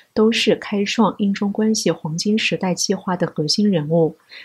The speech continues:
当年的决定被监督机构指为完全误判了中共政府在英国投资是为中国共产党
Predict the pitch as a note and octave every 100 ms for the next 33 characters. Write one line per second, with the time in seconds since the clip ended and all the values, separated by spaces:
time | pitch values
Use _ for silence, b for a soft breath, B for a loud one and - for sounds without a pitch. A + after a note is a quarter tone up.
0 | B A#3 A#3+ G3+ D#3 F3+ - D#3 D3+ F#3
1 | F#3+ G#3+ E3+ G3+ G3+ G#3 G3+ A3 G#3+ G#3+
2 | G3+ - D#3+ E3 E3 - E3 E3 F#3+ E3+
3 | F3+ G#3 F#3 G#3+ F#3+ F3 - - A3 A3
4 | F#3+ A3 G#3 - D#3+ D3+ B B - G#3+
5 | G#3 A3+ A3 F3+ - D#3+ D#3+ - G3+ G3
6 | - G#3 G3 F#3 - A3+ A#3 E3+ E3 G#3
7 | F#3+ F3+ F#3+ G#3+ C#4+